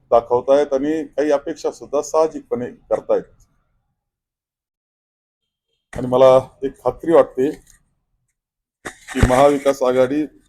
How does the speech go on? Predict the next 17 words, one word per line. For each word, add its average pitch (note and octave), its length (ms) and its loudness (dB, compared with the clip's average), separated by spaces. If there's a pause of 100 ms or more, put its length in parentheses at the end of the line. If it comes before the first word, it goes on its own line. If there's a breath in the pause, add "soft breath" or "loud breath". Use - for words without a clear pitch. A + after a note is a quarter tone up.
(580)
मोठ्या C3+ 380 0
बहुमताने C3 760 0
विजयी C3+ 600 -6
होईल. A2+ 380 -8 (3500)
एकशे C#3 280 -4
ऐंशी D#3 360 -2
पर्यंत E3 340 -6
जागा D3 360 2
महाविकास C#3 640 -2
आघाडीने C3 360 -4
मिळवल्या B2+ 500 0
तर B2 180 -8
आश्चर्य B2 360 -8
मानण्याचं A2 400 -12
काही B2 120 -10
कारण F2 260 -10
नाही. D#2+ 160 -20